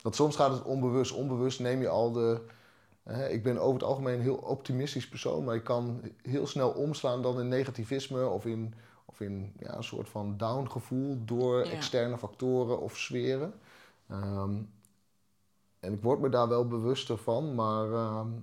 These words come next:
Speaker 1: ja, dat is wel de grootste uitdaging nog.
Speaker 2: Dan kan je het nog een beetje afvoeren, zeg maar, door te gronden of door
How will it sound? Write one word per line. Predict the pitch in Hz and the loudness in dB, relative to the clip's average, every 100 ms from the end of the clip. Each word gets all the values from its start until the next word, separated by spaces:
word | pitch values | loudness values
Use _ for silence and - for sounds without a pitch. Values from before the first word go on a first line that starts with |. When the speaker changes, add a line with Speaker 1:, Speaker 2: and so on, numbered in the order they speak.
| - | -10
Speaker 1:
ja, | - 101 | -6 -4
dat | 113 | -2
is | 127 | -2
wel | 147 143 | 0 0
de | 131 | 0
grootste | 127 131 123 98 | 0 0 0 -4
uitdaging | 107 98 156 - | -2 -6 -8 -12
nog. | 58 - - - - | -14 -16 -20 -20 -16
Speaker 2:
Dan | 170 | -10
kan | - 185 | -4 -2
je | |
het | 190 | -2
nog | 180 175 | -4 -6
een | 180 | -4
beetje | 185 185 - | -4 -4 -2
afvoeren, | 180 190 - 190 180 180 170 165 160 | 0 -2 -4 -2 -2 -2 -2 -4 -4
zeg | 170 180 | -6 -8
maar, | 175 170 | -6 -6
door | 165 175 | -4 -6
te | 175 | -8
gronden | - 185 196 202 180 - | -8 -2 0 0 -2 -6
of | 147 | -8
door | 156 160 160 | -6 -4 -4